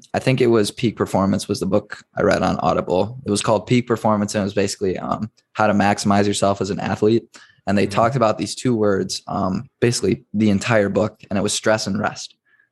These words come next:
Speaker 1: right? Um, so you must stress the body and the mind to grow it, right? But you have
Speaker 2: Mm-hmm.
Speaker 1: to rest for that stress to actually work,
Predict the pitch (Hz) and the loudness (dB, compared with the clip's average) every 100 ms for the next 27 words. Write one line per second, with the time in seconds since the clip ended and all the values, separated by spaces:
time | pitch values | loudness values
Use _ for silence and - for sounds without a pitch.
0 | _ - 98 - - 95 87 - - 104 | _ -8 -6 -6 -6 -2 -2 -2 0 2
1 | 101 104 127 - - - - 110 113 - | 4 4 2 0 -6 -6 2 2 2 -2
2 | 104 98 98 98 98 101 104 101 110 127 | 0 2 2 0 0 0 -2 -2 -4 -6
3 | _ _ _ _ _ - 98 113 104 92 | _ _ _ _ _ -6 0 2 2 0
4 | - - 95 101 - _ _ 101 101 113 | -6 -12 -4 -4 -6 _ _ 0 2 2
5 | 107 104 92 104 120 104 - - 101 - | 2 0 0 2 2 0 -10 -8 -4 -4
6 | 107 - 101 - 92 101 107 98 101 95 | -2 -2 -2 0 -2 -2 -4 -2 0 -2
7 | - _ | -2 _